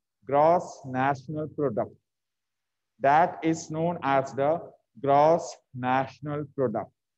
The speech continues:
So G D P and the G N P, they indicates the growth of human resource in economy. Growth of human resource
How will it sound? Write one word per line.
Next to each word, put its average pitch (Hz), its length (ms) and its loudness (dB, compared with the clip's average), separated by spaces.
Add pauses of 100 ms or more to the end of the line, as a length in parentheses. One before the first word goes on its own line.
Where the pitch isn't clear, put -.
(280)
So 180 140 0
G 156 260 -2
D 196 160 2
P 226 280 -2
and 190 180 4
the 190 40 6
G 180 260 -2
N 170 140 -2
P, 147 300 -10 (380)
they 180 300 4
indicates 202 760 0
the 151 520 4
growth 175 360 6 (260)
of 143 260 4 (140)
human 147 340 -6
resource 113 580 -12 (100)
in 156 220 -8
economy. 110 420 -8 (920)
Growth 196 340 4 (280)
of 139 440 4 (340)
human 180 460 -6
resource 160 720 -4